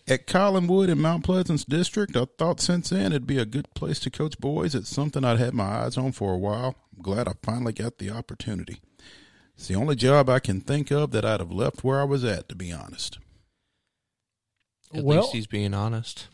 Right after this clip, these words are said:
Speaker 3: And, and to, and in my thought process, the Mount Pleasant boys' job is a good job.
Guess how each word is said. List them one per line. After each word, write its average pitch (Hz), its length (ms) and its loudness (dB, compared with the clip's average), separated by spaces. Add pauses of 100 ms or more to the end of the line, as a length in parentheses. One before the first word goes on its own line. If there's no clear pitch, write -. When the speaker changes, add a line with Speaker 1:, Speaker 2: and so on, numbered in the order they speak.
Speaker 3:
And, 202 340 4 (2250)
and 175 200 0
to, 185 180 2
and 156 440 0
in 147 280 2
my 190 280 0
thought 254 340 2
process, 156 720 2 (1600)
the 143 220 2
Mount 277 260 2
Pleasant 214 360 6
boys' 165 260 4
job 135 240 2
is 120 100 0
a 117 60 0
good 117 220 2
job. 104 300 -2